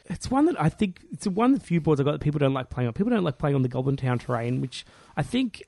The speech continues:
if I get a chance to, I might redo it with basically wall off the bottom so dice can't go under it, and so the, the actual terrain has a bit of a stronger foundation. 'Cause I think that's the only complaint I get about that board, and I think it looks good,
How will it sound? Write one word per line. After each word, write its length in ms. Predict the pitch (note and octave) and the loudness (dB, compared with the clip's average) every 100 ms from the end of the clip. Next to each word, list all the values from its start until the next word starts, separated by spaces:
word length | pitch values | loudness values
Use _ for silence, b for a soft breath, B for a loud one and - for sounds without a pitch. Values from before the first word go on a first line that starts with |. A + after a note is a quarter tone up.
| - | -4
if 160 | F3+ E3 | 0 2
I 80 | |
get 180 | C#3 E3 | 2 0
a 60 | D#3+ | -2
chance 360 | - C3 C3+ - | -2 0 0 0
to, 80 | |
I 60 | C3 | 2
might 220 | C3+ D#3+ | 4 2
redo 400 | D3 D3 C3 B2+ C#3+ | 0 0 2 2 4
it 60 | |
with 260 | C#3+ B2 - _ - | 2 -2 -4 _ -6
basically 840 | C3 D#3+ - G#3 F3 D#3 C3+ B2+ - b b | -2 -2 -4 -6 -2 0 2 2 -2 b b
wall 360 | - B2+ D3 D3+ | 0 6 8 8
off 200 | C3 - | 4 2
the 80 | C#3 | 0
bottom 340 | A#2+ B2+ E3+ | 2 2 2
so 180 | - D3 | 2 2
dice 320 | B2 C3+ C3+ | 4 2 2
can't 220 | - C3+ | 0 -2
go 180 | B2+ C3 | 0 -2
under 320 | A#2+ C3+ C#3 | 0 0 2
it, 80 | G#3 | 0
and 160 | E3 C#3+ | -2 -4
so 100 | D3+ | -2
the, 220 | C#3+ C#3 - | 0 0 0
the 120 | D3 | -4
actual 240 | D3 - - | -4 -6 -8
terrain 340 | - C3+ B2+ | -2 0 0
has 160 | A#2+ B2 | 0 -2
a 60 | |
bit 160 | A#2+ C#3 | 2 2
of 80 | C3 | 2
a 20 | |
stronger 320 | - B2+ B2+ | -2 0 0
foundation. 720 | - B2+ A#2+ B2 C#3+ G#3+ A#3+ | 0 0 2 0 -2 0 0
'Cause 460 | - - - - F#3 | 0 -20 -20 -2 0
I 40 | |
think 160 | B3+ C4 | 0 -2
that's 140 | - | 2
the 80 | F3+ | 6
only 180 | D#3 D3 | 8 6
complaint 400 | C3 - C3 C#3 | 2 0 2 2
I 40 | |
get 180 | B2 B2 | 2 0
about 320 | B2 B2 - | 0 -4 -4
that 300 | B2+ B2+ B2 | -6 -4 -6
board, 420 | C3 C3 B2+ B2+ | -2 2 2 2
and 360 | D3 D#3+ D#4 A#3 | 0 -4 -4 -4
I 80 | F3+ | -2
think 160 | F#3 F#4 | 0 0
it 100 | F#3 | 0
looks 240 | G#3+ - | -2 -2
good, 320 | - A#2+ D3 | -2 -2 -4